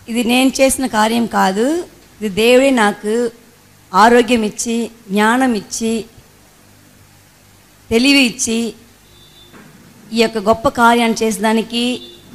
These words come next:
నాకు అన్ని విధంగా సహాయపడిన దేవునికి మొట్టమొదటి నేను వందనాలు చెల్లిస్తున్నాను. తర్వాత ఈ విధంగా చేయాలా, మెమరైజ్ చేయాలా అనే విషయాన్ని పాస్టర్ కానీ, పాస్టర్ అమ్మ వాళ్ళిద్దరు కూడా నాకు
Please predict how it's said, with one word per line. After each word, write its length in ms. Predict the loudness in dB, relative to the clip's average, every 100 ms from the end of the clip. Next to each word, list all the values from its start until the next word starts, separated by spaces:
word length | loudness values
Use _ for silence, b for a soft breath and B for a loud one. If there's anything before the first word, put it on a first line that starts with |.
| -20 -20 -8
నాకు 180 | -4 0
అన్ని 240 | 2 2
విధంగా 240 | 2 0 -2
సహాయపడిన 560 | -4 0 0 0 -4
దేవునికి 720 | -2 0 2 0 0 -2 0
మొట్టమొదటి 500 | 0 -2 -2 -2 -2
నేను 160 | -2 -2
వందనాలు 320 | -2 0 0
చెల్లిస్తున్నాను. 760 | -2 -8 -6 -2 0 2 0 -2 -10 -20 -20 -20 -20 -20 _ -20 -20 _ 0
తర్వాత 640 | 4 4 4 2 2 0 -6 -20 -20 _ -20 -20 _ _ _ _ _ _ _ _
ఈ 80 | -4
విధంగా 260 | 0 2 2
చేయాలా, 800 | 2 4 4 6 6 6 4 2 -4
మెమరైజ్ 440 | -2 2 0 0
చేయాలా 280 | 0 2 2
అనే 200 | 2 0
విషయాన్ని 680 | -2 -2 -2 2 2 0 -4 -16 -20 _ _
పాస్టర్ 380 | 2 2 -2 -2
కానీ, 460 | 0 2 0 -4 -4
పాస్టర్ 340 | -4 -4 -4 -4
అమ్మ 300 | 0 0 0 -2
వాళ్ళిద్దరు 420 | -2 -2 -2 -2
కూడా 340 | 2 2 2 -4 -20 -20 -20 -8
నాకు 680 | -4 -4 -4 -2 -2 -2